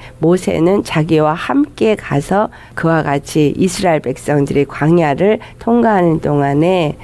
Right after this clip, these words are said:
그 모든 것에 지혜자 같이 옆에서 돕는 자가 되기를 원했습니다. 그랬을 때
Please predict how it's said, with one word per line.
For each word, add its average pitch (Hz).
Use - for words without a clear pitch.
그 -
모든 147
것에 135
지혜자 151
같이 -
옆에서 165
돕는 151
자가 160
되기를 147
원했습니다. 147
그랬을 175
때 156